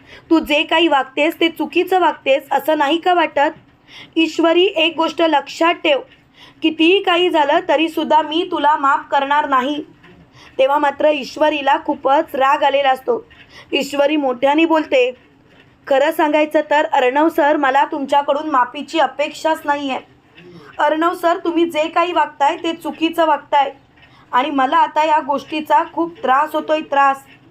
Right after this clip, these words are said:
अर्णव सर, या गोष्टीसाठी मी तुम्हाला माफ करूच शकत नाही." तेव्हा मात्र अर्णव सरांना खूपच राग आलेला असतो. तेवढ्यात सुप्रिया बोलते,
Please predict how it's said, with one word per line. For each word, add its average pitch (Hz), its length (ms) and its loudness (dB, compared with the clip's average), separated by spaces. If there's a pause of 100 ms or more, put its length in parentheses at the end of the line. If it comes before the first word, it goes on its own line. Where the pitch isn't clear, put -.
(600)
अर्णव 285 340 0
सर, 320 260 0
या 294 200 2
गोष्टीसाठी 294 680 -4
मी 302 140 -4
तुम्हाला 294 440 0
माफ 277 380 -2
करूच 311 340 -4
शकत 302 320 -2
नाही." 311 240 -4 (800)
तेव्हा 269 220 0
मात्र 285 260 -2
अर्णव 269 380 2
सरांना 285 540 0
खूपच 277 480 -2
राग 254 260 0
आलेला 254 260 2
असतो. 247 180 2
तेवढ्यात 311 240 2
सुप्रिया 320 500 2
बोलते, 277 440 2